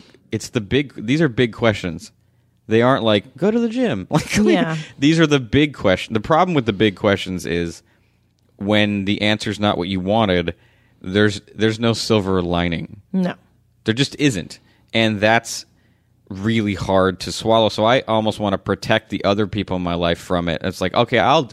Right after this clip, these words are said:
Speaker 1: I'm dealing with this 'cause it, you know, I'm, it was an unlucky thing." But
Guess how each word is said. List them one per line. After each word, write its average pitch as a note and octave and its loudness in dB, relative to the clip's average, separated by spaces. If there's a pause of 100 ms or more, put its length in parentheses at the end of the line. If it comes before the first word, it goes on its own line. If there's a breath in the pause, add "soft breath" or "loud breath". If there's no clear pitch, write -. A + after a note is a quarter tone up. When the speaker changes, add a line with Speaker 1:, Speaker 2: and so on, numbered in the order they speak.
(100)
Speaker 1:
I'm C#3 2
dealing G2 -4
with E2+ -4
this - -4 (240 soft breath)
'cause G2 0
it, G2 0 (140)
you D#3+ -4
know, C3 0
I'm, A#2+ 0 (140)
it A#2 2
was G#2+ 0
an G#2+ 0
unlucky G2 -2
thing." E2 -8 (480 soft breath)
But - 0